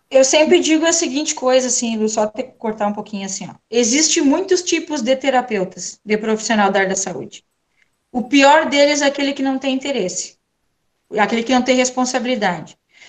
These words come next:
Quando a gente entra pra uma faculdade, isso foi uma coisa que eu incomodei muito todo mundo, de tentar descobrir o que, que era terapia ocupacional. Hoje eu tenho uma visão totalmente diferente do que eu tinha naquela época. O que que eu faço? Eu atendo pessoas com disfunções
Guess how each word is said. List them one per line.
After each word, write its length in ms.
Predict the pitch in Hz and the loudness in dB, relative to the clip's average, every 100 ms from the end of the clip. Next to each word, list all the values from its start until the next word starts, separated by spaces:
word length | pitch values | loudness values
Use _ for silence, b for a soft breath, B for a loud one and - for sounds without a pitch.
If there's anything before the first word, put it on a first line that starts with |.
| b _ - | b _ 0
Quando 280 | 269 311 359 | 2 4 4
a 80 | |
gente 340 | 320 311 311 311 | 6 4 2 0
entra 300 | 269 269 277 | 0 2 0
pra 120 | 269 | 0
uma 160 | 240 233 | -2 0
faculdade, 760 | 240 220 208 185 220 247 214 | -2 -4 -4 0 2 2 0
isso 180 | 220 - | -4 -2
foi 100 | 262 | 0
uma 140 | 262 | 0
coisa 300 | 262 262 262 | 2 2 2
que 80 | 254 | 0
eu 80 | 247 | -2
incomodei 520 | 240 254 220 214 226 | -2 -2 -2 0 0
muito 280 | 240 247 262 | 0 0 -2
todo 280 | 277 277 277 | -2 -2 0
mundo, 460 | 226 240 220 - _ - | 2 2 0 -4 _ -6
de 140 | 220 | -4
tentar 360 | 233 233 233 233 | -2 -2 -2 -6
descobrir 340 | - 226 226 | -6 -6 -4
o 60 | 254 | -4
que, 120 | 269 | -8
que 160 | - | 0
era 160 | 240 247 | 2 4
terapia 380 | 240 247 240 240 | 2 -2 -2 -6
ocupacional. 640 | - 247 247 254 190 190 | -4 -4 -2 0 0 0
Hoje 180 | 208 247 | -2 0
eu 40 | |
tenho 120 | 247 240 | 0 2
uma 120 | 247 | 2
visão 240 | 240 233 | 0 0
totalmente 600 | 233 233 254 240 240 233 | -2 -2 0 2 0 -2
diferente 600 | 226 247 233 214 247 240 | -6 -4 -2 0 0 -2
do 80 | 269 | -6
que 100 | 285 | -4
eu 80 | 277 | -4
tinha 160 | 269 | -2
naquela 380 | 247 247 269 311 | 0 0 0 0
época. 240 | 185 - _ _ _ b b b _ _ | -2 -6 _ _ _ b b b _ _
O 100 | 214 | -2
que 200 | 311 320 | 0 4
que 180 | 349 349 | 6 8
eu 200 | 330 349 | 6 4
faço? 540 | - 214 170 - - _ _ _ _ _ _ _ | 2 0 0 -6 -14 _ _ _ _ _ _ _
Eu 340 | 220 247 320 311 | 2 4 6 4
atendo 400 | - 254 247 269 | 2 -2 -2 -2
pessoas 380 | 247 - 254 | -4 -2 -4
com 100 | 269 | -4
disfunções 560 | 269 269 - 269 233 | -4 -4 -6 -6 -6